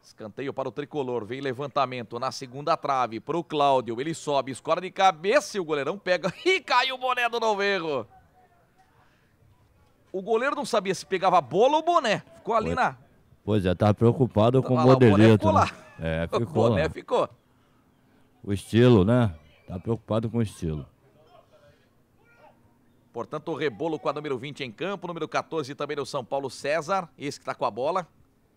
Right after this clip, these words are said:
Speaker 1: César Carlos do Nascimento.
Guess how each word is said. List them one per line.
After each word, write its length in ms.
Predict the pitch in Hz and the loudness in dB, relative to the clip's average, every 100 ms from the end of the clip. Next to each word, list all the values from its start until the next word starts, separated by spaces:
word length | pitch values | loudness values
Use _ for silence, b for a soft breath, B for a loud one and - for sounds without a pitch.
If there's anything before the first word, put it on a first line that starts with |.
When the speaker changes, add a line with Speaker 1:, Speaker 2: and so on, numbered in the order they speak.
| _ _ _ _ _ _ | _ _ _ _ _ _
Speaker 1:
César 600 | - - - 151 123 123 | -20 -16 -6 -4 -2 -4
Carlos 400 | - 139 143 123 | -4 -4 -4 -6
do 120 | 113 135 | -8 -8
Nascimento. 800 | 127 147 156 131 139 123 95 | -8 -10 -10 -12 -12 -12 -14